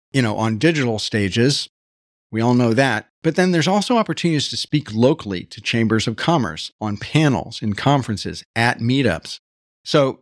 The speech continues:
that's another thing that you can explore, the in real life piece of speaking. So that's under the radar client acquisition strategies.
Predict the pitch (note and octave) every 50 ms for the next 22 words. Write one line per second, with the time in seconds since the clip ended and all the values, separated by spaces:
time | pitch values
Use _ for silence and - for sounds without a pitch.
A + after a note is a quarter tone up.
0 | _ - C3+ B2 B2 C#3+ D3 D#3 - - C#3+ C#3 C#3 C3+ C3 B2+ - - B2 A2+
1 | A2 G#2 A2 A2 - - G#2+ G#2 G2+ - - - A2 G#2+ G#2 G#2 G#2 A#2+ D3 D3
2 | C#3+ C3+ C3 B2 B2 A#2+ A#2 A2+ A2 G#2+ G#2+ G#2 G2+ - - _ - - A2 G2
3 | F#2+ - - - - _ _ _ _ - G#2+ - - - A#2+ G2 - - - -
4 | D#2+ D#2+ - _ _ _ _ _ _ _ _ _ _ - C#3+ C3 D3 D#3+ F3 G3
5 | G3 - - - - - _ _ _ _ _ _ C3 C3+ C3+ C3+ C3 B2+ A#2+ A#2+
6 | A#2 A#2 A2 A2 G#2+ - - A2+ G#2 G2+ F#2 - - G#2+ G#2+ G2+ - A2 G2+ F2+
7 | G2 F#2+ F#2 - G#2 F#2+ F#2 - - - - G2+ F#2+ F2+ F2+ F2 D#2 D2 - -
8 | -